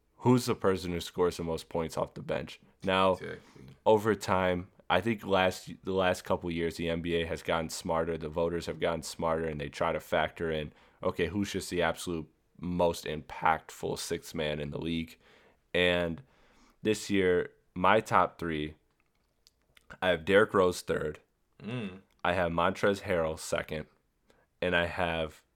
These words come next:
Speaker 1: by far, I think, Jordan Clarkson first.
Speaker 2: All right.
Speaker 1: And my honorable mention, who's fourth that didn't make the cut, would have been Joe Ingles.
Speaker 2: Okay.
Speaker 1: Where are you at with,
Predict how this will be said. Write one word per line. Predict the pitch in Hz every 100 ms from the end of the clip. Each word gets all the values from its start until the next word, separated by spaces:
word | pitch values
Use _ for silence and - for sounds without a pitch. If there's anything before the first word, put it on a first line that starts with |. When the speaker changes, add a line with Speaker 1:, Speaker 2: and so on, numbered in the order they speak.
| _ _ -
Speaker 1:
by | 90 90
far, | - - 87 82
I | 80
think, | - 80 71
Jordan | - 87 80
Clarkson | - 78 - - - -
first. | - - - - _ _ _ - 82
Speaker 2:
All | 80
right. | 80 80 82 _ _ _ -
Speaker 1:
And | 98
my | 98 98
honorable | 98 104 95 92
mention, | 87 82 - 78
who's | 78 76
fourth | - - 82 92
that | 76
didn't | 80
make | 76 71
the | 69
cut, | - 76
would | 78
have | 76
been | 71 76
Joe | 73 69
Ingles. | - - - - - - - - - - _ - 87 82
Speaker 2:
Okay. | 78 - 85 82 - _ _ _ _ _ _
Speaker 1:
Where | - 95
are |
you | 90 82
at | 73 - -
with, | - 69